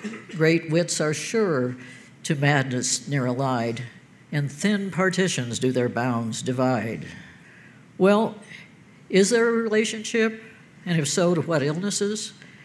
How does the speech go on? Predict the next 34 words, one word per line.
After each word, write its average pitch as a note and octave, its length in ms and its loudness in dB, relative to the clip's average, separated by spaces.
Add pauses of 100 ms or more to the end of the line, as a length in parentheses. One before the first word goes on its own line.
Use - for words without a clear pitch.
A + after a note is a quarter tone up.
(320)
And F3+ 160 2
are F3+ 80 6
different F#3 300 2
kinds E3+ 220 2
of D#3 80 -2
creativity D#3+ 640 2
related C#3 440 4
to D3 60 -2
different C#3 360 -2
kinds B2 340 -2
of C3 80 -4
illnesses? C3 720 -4 (420)
I F#3+ 140 4
was D#3+ 180 6
fortunate E3 460 2
to E3 80 -2
do E3 440 2 (640)
what E3+ 260 4
I D#3+ 100 8
think G3+ 240 -2
is G3 160 2
the D#3+ 240 -2
best F3 500 2 (440)
modern D#3 600 2 (360)
and C3+ 320 -2 (280)
truly F#3 420 2
empirical F3 560 2
study, C3 560 2 (240)
uh, B2 380 -2
of C#3 220 0
creativity D3 600 4
and B2 120 2
mental B2+ 260 -2
illness. D#3+ 580 -2